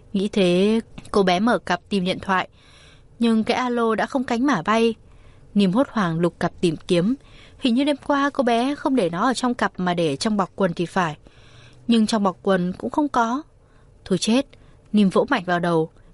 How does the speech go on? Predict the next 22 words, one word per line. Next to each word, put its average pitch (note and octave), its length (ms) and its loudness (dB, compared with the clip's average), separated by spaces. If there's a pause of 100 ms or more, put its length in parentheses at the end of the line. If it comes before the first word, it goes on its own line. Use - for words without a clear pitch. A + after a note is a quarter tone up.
Hình B3 180 2
như C#4 100 2
cô D4 140 0
bé C4 160 2
đã C4+ 100 0
để C#4+ 180 2
lạc F3 260 -4
lối G3 200 0
nó A#3+ 420 0
ở - 100 -2
trong C#4 200 0
phòng G3+ 180 -2
bệnh F#3 160 -2
của F3+ 160 -2
Devin C4+ 420 2
khi C4 180 -2
bị G#3+ 100 0
cậu - 220 -2
nhóc D4 240 -2
lôi B3+ 120 2
mạnh B3 180 -2
xuống. G#3+ 360 2